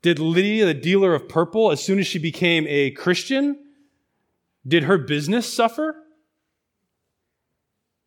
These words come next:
Because all of a sudden she was one of them?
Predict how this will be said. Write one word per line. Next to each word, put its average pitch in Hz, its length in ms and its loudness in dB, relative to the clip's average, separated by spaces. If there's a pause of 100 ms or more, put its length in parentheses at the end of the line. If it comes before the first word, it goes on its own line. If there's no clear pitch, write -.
(340)
Because 151 240 -2
all 151 160 4
of 151 80 -2
a 143 40 -6
sudden 135 300 -4
she 139 240 -8
was 117 540 -6
one 113 240 -8
of 101 160 -10
them? 131 260 -6